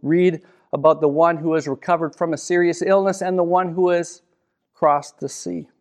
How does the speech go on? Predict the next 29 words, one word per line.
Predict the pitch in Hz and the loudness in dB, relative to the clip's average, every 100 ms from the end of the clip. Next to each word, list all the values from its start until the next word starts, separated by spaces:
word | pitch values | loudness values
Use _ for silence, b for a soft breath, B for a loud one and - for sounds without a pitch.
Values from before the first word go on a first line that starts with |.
| _ _ _ _ _ _ _ _ _ _ _ _ _ | _ _ _ _ _ _ _ _ _ _ _ _ _
It's | _ | _
a | 151 | 2
wonderful | 160 202 185 165 | 4 4 2 -2
psalm, | - 170 151 170 | -2 2 4 4
and | 208 180 | 2 2
one | 180 190 185 b _ | 2 2 -2 b _
maybe | 190 202 | 0 2
that | 185 180 | 2 2
you | 202 202 | 0 -2
should | 185 156 | -2 -2
read | 190 208 170 | 0 2 4
around | 165 170 170 | 6 6 6
your | 165 | 0
Thanksgiving | 156 165 160 - 190 170 165 | 0 0 0 0 0 2 0
table. | 190 190 170 | 0 2 2
Now, | 165 180 175 | 2 0 0
here's | 220 285 - | -2 -2 0
the | 320 | -2
passage, | - 233 233 220 - 139 190 - _ _ _ _ _ _ _ _ _ _ | -2 0 0 -2 -4 -2 -4 -10 _ _ _ _ _ _ _ _ _ _
the | 143 | -10
part | - 170 165 165 _ | 0 4 4 0 _
in | 165 165 | -6 -6
Psalm | - 139 131 135 147 | -4 -2 0 0 -4
one | 139 170 | -6 -4
oh | 156 | -4
seven | 156 - 120 117 123 | -4 0 0 0 -4
that | 123 | -8
talks | - 165 214 - | -6 -4 -4 -8
about | 147 131 113 117 - | -10 -4 -2 -2 -6